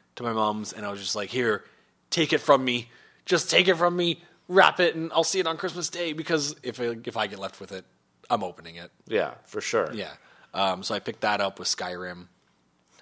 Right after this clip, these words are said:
Speaker 1: And I've just heard nothing but great things about the Switch. I know everyone kinda, like, cringes when you think of a Nintendo system nowadays, just because
Speaker 2: Yeah.
Speaker 1: <laughs> for the last ten years, it just hasn't been good, has not been
Speaker 2: Yeah.
Speaker 1: good.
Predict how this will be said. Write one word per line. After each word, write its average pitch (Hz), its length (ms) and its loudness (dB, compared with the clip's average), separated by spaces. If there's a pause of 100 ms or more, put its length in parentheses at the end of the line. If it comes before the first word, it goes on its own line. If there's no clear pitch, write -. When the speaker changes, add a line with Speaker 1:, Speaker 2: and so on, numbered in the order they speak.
(500)
Speaker 1:
And 104 300 -6
I've 131 100 -2
just 156 140 -2
heard 175 160 -6
nothing 120 220 -10
but 107 120 -12
great 92 280 -12
things 95 180 -16
about 92 180 -18
the 90 60 -16
Switch. - 440 -8 (340)
I 123 60 -6
know 131 160 2
everyone 110 320 -6
kinda, 110 180 -8
like, 101 140 -12
cringes 104 500 -12
when 101 100 -12
you 98 60 -14
think 98 160 -14
of 101 80 -16
a 101 40 -12
Nintendo 92 480 -16
system 113 340 -8
nowadays, 120 580 -8 (480)
just 110 160 -10
because 107 300 6
Speaker 2:
Yeah. 87 160 -2
Speaker 1:
<laughs> - 220 -18 (100)
for 165 140 0
the 156 60 8
last 139 240 6
ten 120 180 -4
years, 107 260 -4
it - 40 -4
just - 120 -6
hasn't 95 200 -6
been 87 120 -16
good, 82 280 -14
has 98 160 -12
not 85 200 -12
been 78 240 -6
Speaker 2:
Yeah. - 20 -12
Speaker 1:
good. 90 280 -14